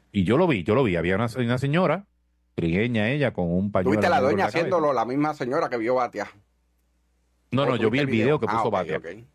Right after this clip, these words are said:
Speaker 1: sí,
Speaker 2: Sí,
Speaker 1: sí,
Speaker 2: ya
Speaker 1: sí,
Speaker 2: yo te
Speaker 1: sí.
Speaker 2: iba a preguntar si tú estabas con Batia y si
Speaker 1: <laughs>
Speaker 2: me preguntaste
Speaker 1: No,
Speaker 2: cuándo va
Speaker 1: no,
Speaker 2: a
Speaker 1: vi el
Speaker 2: brincar.
Speaker 1: video.
Speaker 2: Ok.
Speaker 1: Vi el video. La fila me pareció que eran personas mayores, o sea, mayores que yo. Yo tengo cincuenta, así que, pues, qué sé yo, de los sesenta, sesenta y pico, setenta. Este, no, no, no estoy hablando de, como decíamos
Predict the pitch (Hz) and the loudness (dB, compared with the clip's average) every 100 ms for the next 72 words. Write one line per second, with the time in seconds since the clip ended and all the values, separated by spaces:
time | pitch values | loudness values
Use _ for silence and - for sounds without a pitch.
0 | _ - 82 - 131 104 104 110 113 110 | _ -6 -2 0 0 0 -2 -2 -2 -2
1 | 107 135 104 98 110 107 104 92 117 131 | -4 -6 -8 -6 -6 -4 -6 -2 -4 -4
2 | 104 101 92 90 85 85 - _ - - | -10 -10 -10 -10 -10 -14 -16 _ -8 -8
3 | - 131 127 143 123 131 123 123 104 104 | -4 -4 -4 -4 -4 -4 -4 -2 0 0
4 | 104 92 101 120 120 85 76 - - _ | 0 0 2 2 0 -2 -4 -20 -20 _
5 | _ - 104 101 - 127 143 156 147 151 | _ -10 -8 -8 -4 -2 0 2 2 2
6 | 139 131 175 220 185 139 123 127 131 151 | 0 -2 -2 -2 0 -2 -2 -2 -2 -2
7 | 147 139 147 143 _ _ _ _ _ _ | -4 -6 -4 -6 _ _ _ _ _ _
8 | _ _ 131 131 127 143 143 131 120 117 | _ _ -2 -2 2 2 2 0 0 0
9 | 101 90 - 104 104 143 143 127 147 104 | 0 -2 -6 -2 0 0 0 0 2 0
10 | 90 101 110 165 196 - 90 80 - - | 0 -2 -2 -2 -4 -8 -8 -8 -8 -6
11 | 92 95 151 127 98 87 139 180 - 98 | -4 0 2 2 -2 -2 -4 -4 -4 -4
12 | 160 151 147 104 147 120 - - - - | -2 -2 0 -2 -2 -6 -8 -20 -12 -6
13 | 85 - 90 98 131 120 127 131 127 147 | -4 -2 -2 0 0 0 0 0 -2 0
14 | 190 185 190 196 185 170 139 127 117 113 | 0 2 0 0 -2 -2 0 0 0 -2
15 | 131 151 | 0 -2